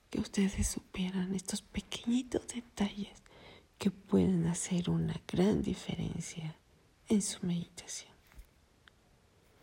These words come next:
Les mando un beso, mi cariño, y espero que estos consejos les sirvan de mucho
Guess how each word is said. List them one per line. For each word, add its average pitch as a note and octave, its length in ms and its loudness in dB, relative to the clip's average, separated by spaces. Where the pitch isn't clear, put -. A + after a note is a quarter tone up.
Les G3 120 0
mando F#3+ 240 4
un F3+ 140 4
beso, F#3 440 0
mi G3 200 -2
cariño, F3 760 0
y F#3+ 80 4
espero G3 460 2
que G3 220 2
estos - 280 -2
consejos F#3 680 -2
les F3+ 140 -2
sirvan F#3+ 380 -2
de F3+ 140 -4
mucho E3+ 400 -4